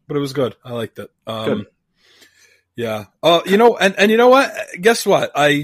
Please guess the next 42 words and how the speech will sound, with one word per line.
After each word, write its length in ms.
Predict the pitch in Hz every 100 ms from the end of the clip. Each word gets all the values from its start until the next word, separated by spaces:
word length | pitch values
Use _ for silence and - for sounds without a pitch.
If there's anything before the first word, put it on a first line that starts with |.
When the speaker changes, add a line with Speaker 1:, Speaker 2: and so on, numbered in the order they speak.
| - -
Speaker 1:
just 240 | 165 -
looked 220 | 160 -
at 100 | 139
this 220 | 135 131
list 280 | 131 120 -
and 120 | 113
now 260 | 113 110 107
I'm 160 | 104 107
reminded 500 | 110 107 107 104 101
of, 220 | 101 101
um, 400 | 104 98 98 95 _ _ _ _ _ _
of 140 | 110 117
more 220 | 120 117
stuff. 360 | - - 98 147
And 120 | 147
the 40 |
song 300 | - 180 156
was 220 | 143 131
The 100 | 110
Gemini, 580 | 120 113 117 117 98 95
now 180 | 101 101
that 100 | 101
I 100 | 101
look 240 | 104 104
at 160 | 101 98
it. 140 | 95 _ -
Um, 400 | 104 101 101 98 _ - _ _ _ _ _ -
but, 200 | 139 131
um, 420 | 131 123 123 127 _ _ _ -
I, 80 | - -
I, 60 |
Glenn 380 | 135 135 160 202
from 200 | 190 160
Prog 300 | - 175 180
Power 300 | 165 143 131
had, 300 | 123 123 117
uh, 260 | 117 110 107
recommended 680 | 127 120 123 127 120 113
this, 280 | 113 110 -
uh, 220 | 120 110 110 _ -
uh, 180 | 117 113
another, 580 | 123 143 151 127 117